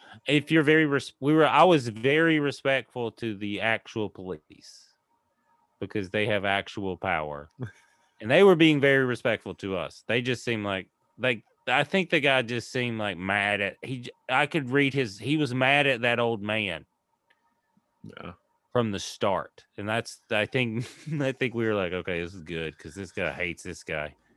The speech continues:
Speaker 1: But I think
Speaker 2: This is
Speaker 1: everyone does.
Speaker 2: this is Orlando. Do you know what types of shit we gotta deal
Speaker 1: I
Speaker 2: with on a
Speaker 1: really
Speaker 2: regular
Speaker 1: do.
Speaker 2: basis?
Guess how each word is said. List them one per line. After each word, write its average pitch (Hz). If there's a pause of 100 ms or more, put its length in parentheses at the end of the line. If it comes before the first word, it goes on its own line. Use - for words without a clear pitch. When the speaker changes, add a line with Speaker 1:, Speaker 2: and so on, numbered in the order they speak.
(200)
Speaker 1:
But 117
I 117
think 117
Speaker 2:
This 98
is -
Speaker 1:
everyone 76
does. 71 (120)
Speaker 2:
this 285
is 127
Orlando. 101
Do 85
you 151
know 180
what 113
types 104
of 82
shit 127
we 131
gotta 120
deal 120
Speaker 1:
I 165
Speaker 2:
with 120
on 107
a 104
Speaker 1:
really 175
Speaker 2:
regular 165
Speaker 1:
do. 151
Speaker 2:
basis? 117